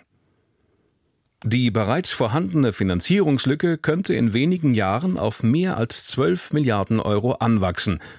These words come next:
warnt der Bundesrechnungshof. Dieses Loch ließe sich stopfen, aber nicht auf Kosten der Versicherten. Leistungen drastisch zu reduzieren ist ohnehin keine Option.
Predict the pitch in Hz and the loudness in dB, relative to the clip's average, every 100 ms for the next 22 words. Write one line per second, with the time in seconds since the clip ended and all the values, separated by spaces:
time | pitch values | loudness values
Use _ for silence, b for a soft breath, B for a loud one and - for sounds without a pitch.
0 | B 87 85 80 - 90 78 85 85 90 | B -4 -2 -2 -4 -4 -2 -2 -2 -2
1 | 95 - 80 - - - - b b b | -2 -4 -6 -6 -8 -10 -16 b b b
2 | b b b b b b _ 180 139 135 | b b b b b b _ 0 2 0
3 | - 110 165 - 139 127 113 110 110 - | 0 0 0 -2 -2 0 -2 -2 -4 -2
4 | 185 - 95 67 B B B - 104 92 | -2 -2 -4 -6 B B B -6 -2 2
5 | 107 110 - 98 90 - 92 - 80 78 | 0 0 -4 -6 -2 -2 -2 -4 -4 -4
6 | - 92 117 - 80 - - - _ _ | -4 -2 -2 -2 -6 -8 -16 -18 _ _
7 | _ _ _ _ _ _ - 127 190 208 | _ _ _ _ _ _ -2 0 0 0
8 | 190 123 107 160 - 165 143 - 110 98 | 0 0 0 0 -2 -4 -4 -2 -2 0
9 | 90 - 185 180 110 85 58 - 92 90 | -2 0 0 2 2 0 -2 -4 -2 0
10 | 123 139 - 85 71 - - - 80 62 | 2 0 0 -2 -4 -8 -6 -4 -4 -6